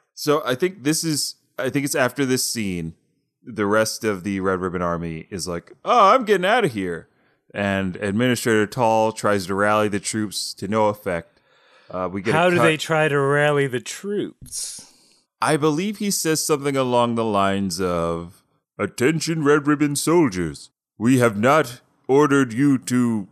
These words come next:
Speaker 1: retreat. Anyone who does retreat will be met with severe consequences." And then everybody just runs away.
Speaker 2: Ooh. You wanna know what that severe
Speaker 1: It's something along
Speaker 2: consequence
Speaker 1: those lines.
Speaker 2: was?
Speaker 1: What is it?
Speaker 2: Uh, firing squad.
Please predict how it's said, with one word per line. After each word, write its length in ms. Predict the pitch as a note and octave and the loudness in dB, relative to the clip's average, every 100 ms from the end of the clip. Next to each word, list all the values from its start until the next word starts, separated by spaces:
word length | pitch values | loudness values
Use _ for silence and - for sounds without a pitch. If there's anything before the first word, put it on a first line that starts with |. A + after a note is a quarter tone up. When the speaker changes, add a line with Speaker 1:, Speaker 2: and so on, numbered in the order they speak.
| - | -8
Speaker 1:
retreat. 720 | A2+ G2 - C#3 F3+ A2+ - _ _ _ - | -6 -6 -2 0 0 -2 -8 _ _ _ 0
Anyone 420 | D#3 G3+ G3 F#3 | 2 4 6 6
who 280 | D#3+ E3 D3+ | 4 4 2
does 400 | A#2 C#3+ E3 B2 | 4 4 4 4
retreat 420 | B2+ A#2+ B2+ B2+ | 0 2 0 0
will 160 | G#2 A2 | 2 0
be 160 | A2+ | 0
met 320 | G2+ B2 B2 A2+ | 0 0 -2 -2
with 360 | A#2 G2+ - _ _ _ _ | -2 -2 -8 _ _ _ _
severe 680 | - - B2 F#2+ C#3+ D3 C3 | -6 -2 0 4 4 6 4
consequences." 1400 | - B2 C3+ - G#2+ - G2+ F#2+ - F#2 E2+ D2 - - _ _ _ _ _ | 2 2 2 0 -6 0 0 0 -4 -6 -6 -8 -12 -14 _ _ _ _ _
And 140 | E2+ F2+ | -10 -6
then 140 | F2+ | -4
everybody 320 | F2 F2 E2+ | -6 -6 -6
just 220 | D#2 E2+ - | -8 -12 -10
runs 200 | E2 D#2+ | -12 -12
away. 280 | D#2 D2 - _ _ _ - - - | -14 -16 -18 _ _ _ -20 -20 -16
Speaker 2:
Ooh. 320 | A#2+ A2+ C#3 _ _ | -14 -14 -18 _ _
You 120 | C3 | -8
wanna 140 | C3+ C#3 | -2 0
know 80 | C#3+ | 2
what 60 | |
that 120 | C3 | 0
severe 240 | B2+ B2+ C3+ | -2 0 0
Speaker 1:
It's 60 | - | 2
something 220 | G#3 C3+ | 2 4
along 140 | G#2+ | 4
Speaker 2:
consequence 180 | E2+ E2 | 2 0
Speaker 1:
those 60 | F#3 | -2
lines. 240 | F#3 F#3+ | 0 0
Speaker 2:
was? 320 | G3 - - - _ _ _ _ | -2 -6 -8 -14 _ _ _ _
Speaker 1:
What 200 | G2 G#2 | 0 0
is 100 | G2+ | 0
it? 120 | E2+ - _ _ _ _ - | -4 -14 _ _ _ _ -6
Speaker 2:
Uh, 200 | C3+ A#2 | 0 0
firing 420 | - D3 D#3 C#3 | 2 2 4 2
squad. 800 | B2+ - A#2 G2+ F2+ D2+ - - | -2 -2 0 0 -4 -8 -16 -20